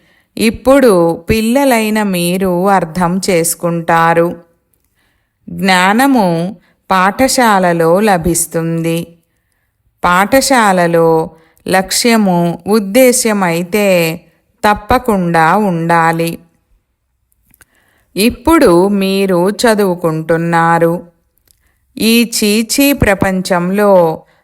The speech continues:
రాజ్యము చెయ్యలేరు. పుష్పము వంటి ప్రపంచములో రాజ్యము చేస్తారు.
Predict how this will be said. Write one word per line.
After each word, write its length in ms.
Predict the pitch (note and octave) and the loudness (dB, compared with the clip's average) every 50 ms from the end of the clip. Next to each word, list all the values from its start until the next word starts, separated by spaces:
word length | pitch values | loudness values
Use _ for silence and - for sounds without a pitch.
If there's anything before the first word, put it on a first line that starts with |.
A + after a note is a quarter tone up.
| _ - | _ -6
రాజ్యము 760 | - F3+ F3+ F3+ F3 G#3+ - G3+ F#3 - G3+ F#3+ F3+ F3+ F#3 | -2 0 0 2 2 2 0 -2 -4 -2 -2 -2 0 -2 -2
చెయ్యలేరు. 1040 | A3 A3+ - - F3+ E3 D#3+ E3 F3 F#3+ G#3 G#3 F#3 E3+ E3 E3+ E3+ E3+ E3+ E3 E3 - _ _ _ _ _ _ _ _ _ _ _ _ _ _ _ _ _ - | -4 -4 -2 -2 -2 0 0 -2 -2 -2 0 0 0 0 0 0 0 -2 -2 -4 -6 -12 _ _ _ _ _ _ _ _ _ _ _ _ _ _ _ _ _ 0
పుష్పము 540 | A#3 A#3 - - - - D4+ D4+ D4 C#4+ | 0 0 0 -2 -2 0 2 2 2 2
వంటి 340 | B3+ A#3 A3+ A3 A3 G#3 A#3 | 2 2 0 0 0 -2 -2
ప్రపంచములో 1120 | A3+ - G#3 F#3+ F#3 F#3+ F#3+ F#3+ F#3+ F#3+ F#3 G3+ F3+ F3 F3 E3+ E3+ E3 D#3+ D#3+ E3+ F#3+ | 0 0 0 0 0 0 -2 -2 -2 -2 -2 -2 -2 0 -2 -2 -2 -2 0 2 0 0
రాజ్యము 640 | G#3 G3+ F#3+ E3+ E3+ E3+ E3+ E3 - F3 E3+ F3+ G3 F#3+ - F#3 | 2 0 0 0 0 -2 -4 -4 -4 -4 -2 -2 -4 -4 -2 -2
చేస్తారు. 800 | E3+ E3 E3+ E3 - - - E3+ E3 E3 E3 E3 E3+ E3+ E3 | -2 -2 -2 -4 -4 -4 -2 0 2 2 2 2 0 0 -2